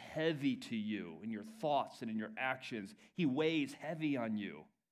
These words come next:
not in an onerous way. But then to despise God is to think very lightly of him. Ah.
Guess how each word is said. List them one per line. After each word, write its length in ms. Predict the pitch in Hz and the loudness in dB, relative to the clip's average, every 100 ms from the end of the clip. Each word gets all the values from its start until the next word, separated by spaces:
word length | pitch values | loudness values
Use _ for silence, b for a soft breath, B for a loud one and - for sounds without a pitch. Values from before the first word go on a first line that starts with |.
| _ | _
not 200 | 127 165 | 0 2
in 60 | 147 | 4
an 180 | 120 113 | 2 4
onerous 420 | 143 165 123 - | 2 4 2 0
way. 200 | 123 90 85 - _ _ _ _ _ _ _ _ _ _ _ _ _ _ _ _ _ _ _ | -2 -2 -4 -16 _ _ _ _ _ _ _ _ _ _ _ _ _ _ _ _ _ _ _
But 140 | 139 131 | 0 4
then 320 | 160 175 165 - - _ - | 4 4 0 -6 -20 _ -2
to 80 | 151 | -2
despise 480 | 139 - 151 160 | 0 2 4 4
God 160 | 160 143 | 4 2
is 60 | 135 | 0
to 60 | |
think 200 | 135 147 | -2 -2
very 160 | 131 123 | 0 2
lightly 480 | 113 113 113 110 101 | 4 2 2 -4 -8
of 140 | 95 | -10
him. 200 | - 85 - _ _ _ - | -14 -20 -20 _ _ _ -2
Ah. 380 | 131 139 135 | 2 4 2